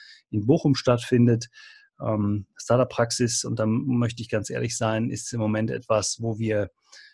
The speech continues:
ähm, unglaublich viel Spaß dran haben, weil wir erkennen und auch sehen, ähm, welches Potenzial hinter einer solchen Veranstaltung liegt. Und nicht Potenzial im Sinne von, damit wir da Geld mit verdienen. Ähm, glaubt mir, das,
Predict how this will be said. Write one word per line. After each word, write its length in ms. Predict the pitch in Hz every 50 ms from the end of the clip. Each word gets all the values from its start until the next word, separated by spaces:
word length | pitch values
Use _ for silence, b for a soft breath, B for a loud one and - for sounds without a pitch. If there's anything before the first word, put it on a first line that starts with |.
| B _ _ -
ähm, 480 | 113 104 101 98 98 98 101 107 - -
unglaublich 480 | 143 135 120 113 107 - - 107 - -
viel 120 | 104 104
Spaß 380 | - - - 107 104 110 107 -
dran 220 | - 107 98 95
haben, 340 | 98 101 101 101 101 101 98
weil 200 | - 104 101 104
wir 80 | 110 120
erkennen 440 | 120 120 - - 110 110 107 107 113
und 140 | 117 117
auch 140 | - 110 101
sehen, 480 | 101 95 101 104 107 107 107 110 101 B B B B B B B B B _
ähm, 220 | 127 110 101 101 98
welches 260 | 107 104 - 117 -
Potenzial 600 | - 113 104 - 104 101 - - 107 104 110 110
hinter 280 | 104 104 101 110 101 110
einer 220 | 110 104 101 101
solchen 280 | 104 107 98 - 110 101
Veranstaltung 680 | - 113 117 113 107 - - 110 110 - 98 98 92
liegt. 200 | - - - -
Und 100 | 101 101
nicht 240 | 107 113 - - _
Potenzial 580 | - 120 110 113 104 92 - - 104 104 110
im 120 | 110 107 101
Sinne 200 | 107 104 107 101
von, 260 | - - 104 104 101
damit 260 | 104 101 104 101 -
wir 80 | 104 98
da 100 | 104 98
Geld 220 | 104 104 120 135
mit 100 | 123 117
verdienen. 500 | - - 110 107 110 110 110 110 104 92 B B B B B B B B B B -
Ähm, 220 | 117 107 104 101 101
glaubt 260 | 101 107 110 - -
mir, 220 | 113 110 107 104 120
das, 480 | 143 127 - 107 101 - - - -